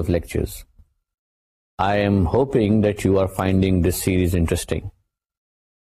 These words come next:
If you are following it as a matter of course, then of course you are following it quite seriously.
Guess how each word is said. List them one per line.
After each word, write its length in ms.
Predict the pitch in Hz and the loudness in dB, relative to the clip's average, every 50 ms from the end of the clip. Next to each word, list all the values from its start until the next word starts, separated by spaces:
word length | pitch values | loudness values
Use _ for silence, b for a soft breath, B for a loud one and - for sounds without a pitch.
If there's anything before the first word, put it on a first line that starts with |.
| - - | -6 -2
If 80 | - 127 | 0 2
you 80 | 127 | 0
are 80 | 117 - - | 0 0 0
following 420 | 131 139 151 165 180 185 160 131 | 0 2 2 4 2 4 2 2
it 220 | 98 80 - - - _ _ _ _ _ _ _ _ _ _ _ _ _ - | 0 -2 -4 -10 -20 _ _ _ _ _ _ _ _ _ _ _ _ _ -4
as 220 | 95 95 90 90 | -2 0 0 2
a 40 | 92 98 101 | 2 2 0
matter 220 | 104 - 110 98 98 | 0 0 0 0 0
of 100 | - - - 147 | -2 -2 0 0
course, 280 | 139 107 85 85 - - - - _ _ _ _ _ _ _ _ _ _ _ _ - - | 2 2 0 -2 -6 -8 -10 -12 _ _ _ _ _ _ _ _ _ _ _ _ -4 -2
then 120 | 101 101 90 | -2 -2 -2
of 80 | - - 143 | 0 0 0
course 200 | 131 104 - - - - - _ _ _ _ | 0 0 -2 -6 -12 -14 -16 _ _ _ _
you 160 | - 107 110 107 | -2 0 0 0
are 40 | - - | 0 0
following 360 | 110 107 107 107 104 101 101 98 | -2 0 2 2 2 2 2 0
it 100 | 98 - - | 0 0 0
quite 200 | 107 101 - - - | 0 0 0 0 0
seriously. 460 | 151 131 98 85 - - - - | 2 2 2 0 -2 -4 -6 -8